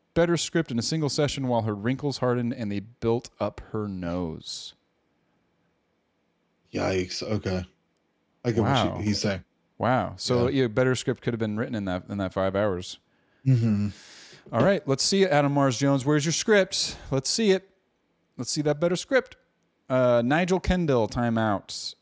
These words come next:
Speaker 1: An impressive cast.
Speaker 2: Yeah, I'm so
Speaker 1: Cannot,
Speaker 2: curious what, what
Speaker 1: unfortunately,
Speaker 2: the
Speaker 1: save the
Speaker 2: better
Speaker 1: day.
Speaker 2: script be.
Speaker 1: Yeah, Nigel thinks that the cast
Speaker 2: Tighter.
Speaker 1: is impressive, but, uh,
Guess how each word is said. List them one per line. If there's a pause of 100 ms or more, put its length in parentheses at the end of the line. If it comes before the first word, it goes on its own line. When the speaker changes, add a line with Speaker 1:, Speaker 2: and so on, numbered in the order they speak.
Speaker 1:
An
impressive
cast.
Speaker 2:
Yeah,
I'm
so
Speaker 1:
Cannot,
Speaker 2:
curious
what,
what
Speaker 1:
unfortunately,
Speaker 2:
the
Speaker 1:
save
the
Speaker 2:
better
Speaker 1:
day. (160)
Speaker 2:
script
be. (420)
Speaker 1:
Yeah,
Nigel
thinks
that
the
cast
Speaker 2:
Tighter.
Speaker 1:
is
impressive,
but,
uh,